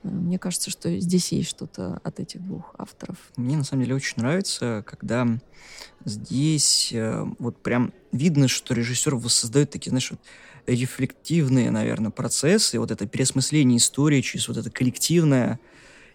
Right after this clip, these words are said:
Speaker 2: или вымышленный вот этот нарратив.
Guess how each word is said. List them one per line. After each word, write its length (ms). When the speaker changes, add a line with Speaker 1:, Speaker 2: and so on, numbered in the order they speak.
Speaker 2:
или 460
вымышленный 920
вот 120
этот 120
нарратив. 880